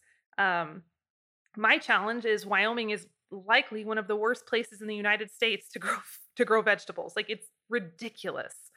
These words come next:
Um, you know, we have, we have horribly short growing seasons. I have hail and wind.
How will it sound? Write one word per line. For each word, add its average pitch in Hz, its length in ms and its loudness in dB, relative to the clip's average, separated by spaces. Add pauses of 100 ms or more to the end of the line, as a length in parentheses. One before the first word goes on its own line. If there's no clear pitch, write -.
(420)
Um, 175 420 0
you 208 100 -8
know, 180 140 -4
we 214 160 -8
have, 185 440 2 (1300)
we 220 140 -10
have 202 240 2 (560)
horribly 262 520 0
short - 300 0
growing 190 260 0
seasons. 185 400 -6
I 185 80 2
have 196 160 0
hail 240 520 -2
and 180 220 -6
wind. 202 380 -4